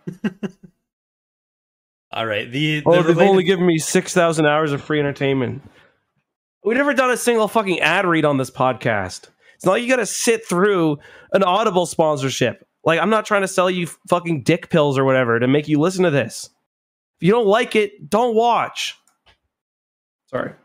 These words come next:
Speaker 2: I'm not
Speaker 1: But that
Speaker 2: mad.
Speaker 1: actually, that does bring me to today's sponsor.
Speaker 2: We don't have one.
Speaker 1: We, if you would like to be able to be called a Lord of Alderaan,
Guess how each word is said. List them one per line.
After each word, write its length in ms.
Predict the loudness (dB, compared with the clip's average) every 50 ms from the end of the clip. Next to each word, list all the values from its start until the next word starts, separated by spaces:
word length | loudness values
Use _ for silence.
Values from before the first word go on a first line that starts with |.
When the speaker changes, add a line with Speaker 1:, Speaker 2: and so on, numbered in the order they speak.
| _ _ _ _ _ _ _ -18 -18
Speaker 2:
I'm 760 | -18 -18 -18 _ _ _ _ _ _ _ _ _ _ -4 0
not 120 | 0 0 2
Speaker 1:
But 60 | 2
that 120 | 2 2
Speaker 2:
mad. 40 | 2
Speaker 1:
actually, 360 | 2 0 -2 -4 -4 -4 -2
that 220 | 0 -2 -2 -2 -2
does 200 | -2 -4 -4 -4
bring 200 | -4 -4 -4 -4
me 100 | -4 -6
to 140 | -6 -8 -10
today's 480 | -10 -10 -12 -6 -4 -2 -2 0 -2 -4
sponsor. 720 | -6 -4 -2 -2 0 0 -2 -4 -6 -6 -6 -8 -10 -14 _ _ _ _ _ _ _ _ _ _ _ _ _ _ _ _ _ _ _ _ _ _ _ _ -6
Speaker 2:
We 120 | -2 0
don't 140 | 0 0 2 2
have 200 | 2 0 0 0
one. 320 | -2 -2 -2 -2 -4 -6 -12 -16 -18 -20 _ _ _ _ _ _ -20 -18
Speaker 1:
We, 160 | -14 -14 -14 -14 _ _ _ _ _ _ _ _ _ _ _ _ _ _
if 220 | -2 -2 -2 -2 -2
you 480 | 0 2 4 4 4 6 4 4 2 2
would 180 | -2 -4 -2
like 240 | 0 0 -2 -2 -2
to 100 | -4 -6
be 220 | -6 -4 -6 -4 -2
able 320 | -2 -2 -2 -2 -6 -8
to 140 | -8 -10 -10
be 100 | -10 -10
called 480 | -8 -2 0 0 2 2 0 -2 -4 -6
a 120 | -10 -12
Lord 320 | -12 -8 -6 -4 -2 -2 -2
of 60 | -2
Alderaan, 760 | -2 0 0 0 -2 -2 -2 0 0 0 0 -2 -4 -6 -10